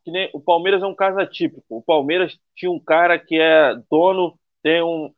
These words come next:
um percentual do, do Itaú, irmão, que é o Paulo Nobre. Então, o Paulo Nobre chegou lá e, vá, pô, botou um dinheiro firme e aí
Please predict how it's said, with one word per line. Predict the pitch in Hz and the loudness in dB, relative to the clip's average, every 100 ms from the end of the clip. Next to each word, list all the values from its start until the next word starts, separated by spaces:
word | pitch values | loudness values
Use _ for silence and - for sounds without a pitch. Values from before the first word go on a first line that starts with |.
| _ | _
um | 139 | -12
percentual | 139 151 160 151 156 160 | -4 -4 -4 -2 0 0
do, | 175 - - | -4 -12 -14
do | 135 156 | -6 -2
Itaú, | 165 147 151 147 | 2 2 4 0
irmão, | 123 117 | -4 -8
que | - | -6
é | |
o | 135 | -4
Paulo | 156 160 160 | 0 0 0
Nobre. | 131 147 120 113 | 0 0 -2 -8
Então, | - 151 | -6 -6
o | |
Paulo | 185 190 185 | 0 0 2
Nobre | 196 190 - _ _ - | -2 -4 -16 _ _ -6
chegou | 202 156 190 | -4 2 2
lá | 190 208 | 4 4
e, | 208 | 2
vá, | 139 156 175 | 0 2 2
pô, | - 123 | 0 -10
botou | 123 151 151 185 208 - _ _ _ | -2 -2 4 4 4 2 _ _ _
um | 175 | -12
dinheiro | 139 175 202 196 - | -2 4 4 4 -2
firme | 202 226 240 247 254 _ _ _ | -2 0 2 0 -2 _ _ _
e | 175 202 | -2 4
aí | 185 180 202 220 | 6 6 4 -2